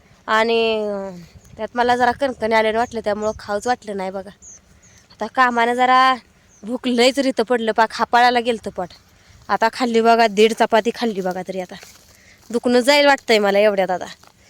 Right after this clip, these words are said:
काय होतं माहिती आहे का, कायमच बरं का, जर दुखणं आलं आणि पोट भरून खाल्लं का नाही, मनानं जातं दुखणं. बापू, अ?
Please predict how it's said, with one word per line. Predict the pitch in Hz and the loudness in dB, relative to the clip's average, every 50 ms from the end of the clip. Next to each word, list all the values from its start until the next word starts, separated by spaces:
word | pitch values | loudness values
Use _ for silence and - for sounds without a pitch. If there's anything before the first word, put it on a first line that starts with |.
| - _ - - - - _ _ - | -20 _ -20 -20 -20 -20 _ _ -2
काय | - 311 320 330 | 0 2 4 4
होतं | 330 320 330 | 2 2 4
माहिती | 320 330 330 320 285 | 4 4 4 4 4
आहे | 262 240 | 2 2
का, | 240 240 | 2 0
कायमच | - - 302 294 294 285 277 269 269 | 2 2 2 2 2 2 2 0 0
बरं | 269 294 277 | 0 0 0
का, | - 233 214 | 2 0 0
जर | 214 233 269 254 | 2 2 0 0
दुखणं | 240 320 - 320 294 285 | 0 -6 -4 -2 0 2
आलं | 277 285 277 285 | 2 2 2 2
आणि | 285 277 - | 0 0 2
पोट | 294 285 277 269 | 2 2 2 2
भरून | 262 311 277 277 - - | 2 2 2 0 0 -2
खाल्लं | 277 294 285 269 269 | -2 -2 0 0 0
का | 247 220 | 0 0
नाही, | 208 196 - - _ _ - - - - - - - _ _ - 240 | 0 -2 -8 -10 _ _ -16 -14 -14 -14 -16 -20 -20 _ _ -4 0
मनानं | 233 226 240 240 240 240 | 2 2 4 4 2 2
जातं | 233 254 254 247 - 202 | 2 2 0 0 0 -4
दुखणं. | 196 226 - - 214 190 170 _ _ _ _ _ _ _ _ - - - _ _ - _ _ _ _ _ _ _ - - 220 | -4 -4 -4 -4 -8 -8 -10 _ _ _ _ _ _ _ _ -20 -20 -20 _ _ -20 _ _ _ _ _ _ _ -14 -4 0
बापू, | 269 262 269 - - 294 311 | 2 2 2 2 2 4 4
अ? | 311 320 294 | 6 6 4